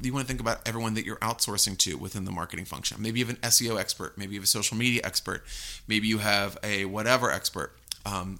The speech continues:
in a firm or agency that you're outsourcing to, pre-, a P R agency. You need to have all of those on there as well. Now, why you need those on there is, this is where it goes,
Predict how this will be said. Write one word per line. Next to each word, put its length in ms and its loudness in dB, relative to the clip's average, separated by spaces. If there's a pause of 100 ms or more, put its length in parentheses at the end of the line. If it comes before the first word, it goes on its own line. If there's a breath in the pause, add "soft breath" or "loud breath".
in 120 -2
a 60 -4
firm 400 -2
or 180 -2
agency 320 0
that 140 -8
you're 200 -6
outsourcing 520 -2
to, 140 -4
pre-, 220 2
a 140 0 (180)
P 140 -2
R 120 4
agency. 400 -2 (640 loud breath)
You 160 6
need 160 6
to 80 8
have 180 8
all 180 2
of 60 0
those 160 2
on 140 0
there 160 -4
as 120 -4
well. 280 -2 (360 loud breath)
Now, 400 6 (200)
why 720 4 (240)
you 120 -4
need 160 2
those 180 0
on 200 -4
there 280 -6 (200)
is, 560 0 (680)
this 180 12
is 160 8
where 220 4
it 80 0
goes, 340 0